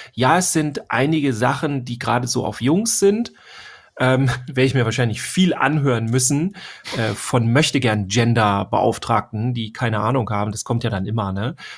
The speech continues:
So, "Äh, wir machen das nicht mehr." Und dann sag ich, "Doch, doch, wir machen genau das", <laughs> weil, äh, Jungenpädagogik ist Genderpädagogik. Also genau das ist up-to-dater denn je.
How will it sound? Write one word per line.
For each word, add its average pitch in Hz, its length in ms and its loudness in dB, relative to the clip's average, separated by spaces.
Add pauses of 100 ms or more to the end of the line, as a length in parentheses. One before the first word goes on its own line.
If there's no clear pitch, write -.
So, - 180 -8
"Äh, 190 500 2
wir 170 80 2
machen 185 220 4
das 147 200 2
nicht 135 180 -4
mehr." 135 200 4
Und 117 100 0
dann 113 60 -2
sag 113 100 -2
ich, 110 100 -6
"Doch, 123 160 -2
doch, 123 200 0
wir 120 60 -2
machen 123 280 0
genau 127 340 2
das", 104 420 -4
<laughs> - 60 -20
weil, 123 400 2 (420)
äh, 110 340 -4
Jungenpädagogik 127 720 2
ist - 240 -8
Genderpädagogik. 107 960 0
Also 110 160 -4
genau 131 320 4
das 123 300 2
ist - 220 -4
up-to-dater 120 720 -2
denn 104 180 -4
je. 127 360 0